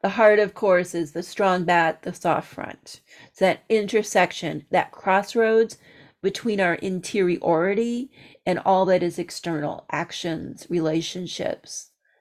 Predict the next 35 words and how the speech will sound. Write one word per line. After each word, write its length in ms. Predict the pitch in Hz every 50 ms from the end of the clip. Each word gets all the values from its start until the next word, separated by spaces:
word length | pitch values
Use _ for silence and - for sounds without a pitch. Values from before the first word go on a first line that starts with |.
| _ _ -
and 160 | 160 151 147
so 260 | - - - - -
on. 200 | - - - - - _ _ _ _ _ _ _ _ _ _ _ _ _ _ _ _ _ _ _ _ _ _ _ _ _ _ _ _ _ _ _ _ _ _ - - - - - - _ -
Connecting 500 | - 240 214 208 208 202 - 226 208 190
that 220 | 175 156 - -
heart 380 | - - - 196 190 196 190 190 -
energy 720 | 190 185 180 180 175 170 - - 175 165 160 156 156 -
of 160 | - 170 - - -
action 640 | - 160 160 185 - - - 214 214 202 202 202 - - - - - - _ _ -
with 160 | 180 190 190
that 220 | 175 156 143 - 175
root 260 | 185 196 196 165 - -
energy 420 | 185 175 180 175 170 156 - 170
of 160 | 170 165 147 175
emotions. 880 | 180 180 180 180 160 165 - - - - 262 262 269 - - - - -
That 180 | - - 151 165
is 180 | 165 175 170 -
really, 240 | 180 185 156 160
you 120 | 165 170 165
know, 160 | 156 160 156
when 80 | 175 151
people 320 | - 208 175 - 190 160
say, 420 | - - 170 160 160 151 143 - - - - - - - - - - - - _ -
you 80 | 175
know, 100 | 165 175
"My 140 | 170 160 156
heart 420 | 175 - - 208 180 185 180 - -
is 160 | 170 170 -
aching," 540 | - 185 170 - - 190 190 160 156 175 - _ - - - _ -
it's 160 | 151 - -
because 460 | - 190 185 - - 214 175 175 -
there 140 | - 180 170
is 140 | 165 170 160
that 200 | - 143 - -
combination 1160 | - - - - 190 185 185 175 175 175 165 156 165 185 180 - - 202 202 202 208 214 247 -